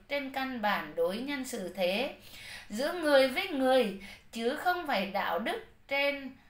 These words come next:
hai tay chắp lại và đôi mắt nhắm nghiền trước ảnh tượng Chúa. Hay đạo đức tính theo số ngày giờ đến nhà thờ quỳ gối, hoặc số kinh thánh mừng,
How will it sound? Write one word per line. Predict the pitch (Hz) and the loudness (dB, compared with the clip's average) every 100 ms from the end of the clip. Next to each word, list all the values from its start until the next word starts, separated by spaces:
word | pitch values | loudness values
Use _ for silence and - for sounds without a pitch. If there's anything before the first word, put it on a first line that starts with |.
| - _ _ - - - | -20 _ _ -20 -20 -16
hai | 269 285 277 277 269 269 | -6 0 4 4 2 0
tay | - 269 262 254 - | 2 4 2 -2 -2
chắp | 311 - - | -2 -2 -4
lại | 185 185 - 160 170 | 0 0 -2 -6 -2
và | 180 170 | 0 2
đôi | 165 202 240 | 2 0 2
mắt | 240 285 - 185 | 0 -2 -4 -6
nhắm | 180 185 269 214 | -6 -6 -4 -2
nghiền | 185 165 156 - | -2 -2 -4 -6
trước | 311 311 - | -6 -6 -2
ảnh | 202 170 147 | -2 -2 -8
tượng | - 170 175 - | -10 -10 -10 -6
Chúa. | 170 196 269 - - - - _ _ _ _ _ - - - - - - | -2 -2 -4 -8 -20 -20 -20 _ _ _ _ _ -20 -20 -18 -18 -18 -4
Hay | 339 359 | 4 6
đạo | 240 196 185 | 6 4 2
đức | 247 403 - | 2 -2 -2
tính | - 233 285 | -4 -2 -2
theo | 320 214 | -2 -2
số | - 254 233 302 | 0 2 4 2
ngày | 254 214 190 | 2 4 4
giờ | 185 196 180 170 | 4 6 6 4
đến | 180 214 294 | 2 0 0
nhà | 233 202 - | 0 0 2
thờ | 214 180 160 - | 4 4 2 -4
quỳ | 190 170 | -4 -4
gối, | 156 170 180 285 - - - - - - | 0 2 2 0 -8 -18 -18 -16 -16 -8
hoặc | 269 262 - | 2 2 2
số | - 240 285 - | 4 4 4 2
kinh | 359 349 | 2 2
thánh | 277 233 226 311 | 0 0 0 0
mừng, | 214 202 175 | 0 0 -2